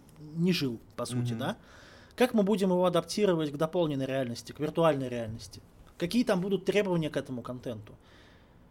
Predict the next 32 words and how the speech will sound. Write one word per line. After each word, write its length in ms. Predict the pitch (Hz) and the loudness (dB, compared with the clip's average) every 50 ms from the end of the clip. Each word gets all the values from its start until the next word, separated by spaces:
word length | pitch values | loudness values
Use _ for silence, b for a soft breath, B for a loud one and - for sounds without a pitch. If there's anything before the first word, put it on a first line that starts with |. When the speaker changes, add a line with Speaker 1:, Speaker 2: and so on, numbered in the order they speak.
| - - - | -20 -14 -6
Speaker 1:
Будет 380 | 139 147 220 277 226 247 - - | 2 6 8 8 8 6 2 2
ли 100 | 220 - | 0 2
там 200 | - 208 196 185 | 2 2 4 4
время 320 | 175 196 226 226 208 196 | 4 2 2 2 4 4
у 60 | 175 | 4
людей 240 | 175 170 170 190 208 | 4 4 2 0 -2
читать 300 | - - 170 180 170 170 | -2 -2 -2 -2 -4 -4
книги 300 | - 156 170 185 165 170 | -2 -4 -4 0 0 -2
в 60 | 147 | -2
V 100 | 139 151 | 0 0
R? 240 | 160 160 151 131 107 | 2 2 2 0 -2
Скорее 280 | - - - 117 139 160 | -10 -12 -8 -8 -8 -8
всего, 240 | 165 - 156 165 | -8 -6 -6 -4
нет. 260 | 160 165 170 131 - - - - - - - - - - - - | -2 -2 -2 -4 -4 -8 -14 -20 -20 -20 -20 -20 -20 -20 -16 -10
Не 140 | 123 123 | -8 -6
будет. 300 | 123 151 190 170 127 95 90 - - - - - B B B B B B B B B B B B B B B B B B - - | -4 -2 -2 -2 -4 -8 -10 -20 -20 -20 -20 -20 B B B B B B B B B B B B B B B B B B -18 -6
А, 640 | 156 156 165 165 160 160 160 156 151 147 131 - - - | -2 0 2 2 4 4 4 2 2 0 -2 -6 -6 -6
но 200 | 156 160 180 170 | 0 2 2 2
какой-то 400 | 165 175 170 190 190 170 175 147 | 2 0 2 2 2 2 2 -2
же 80 | - - | -4 -4
контент 420 | - 160 160 - 170 151 135 139 | -4 -6 -4 -2 -4 -4 -4 -4
как-то 320 | - 156 143 - - 131 | -4 -6 -6 -4 -8 -8
же 100 | 110 123 | -8 -6
перетечёт. 540 | - - 135 135 - - 151 - - 285 302 | -6 -6 -6 -6 -6 -10 -8 -2 -2 -2 0
Вопрос, 360 | - 151 151 151 143 - - | 0 -2 -2 -2 -4 -4 -8
как? 280 | - - 147 127 117 - - - - - - - _ _ | -8 -6 -6 -6 -6 -8 -14 -20 -20 -20 -20 -20 _ _
Как 200 | - 180 170 170 | -4 -4 -2 -2
он 100 | 143 123 | -4 -6
перетечёт? 580 | - - 120 117 110 - - - - 101 - - | -6 -10 -12 -12 -14 -16 -16 -14 -14 -14 -14 -2
Как 240 | - 185 190 190 | 0 0 0 2
нам 140 | 185 165 156 | 0 -2 -2
адаптировать 600 | 147 135 143 143 - - 196 180 156 139 127 - | 0 -2 -4 -6 -4 -2 0 0 0 0 -4 -6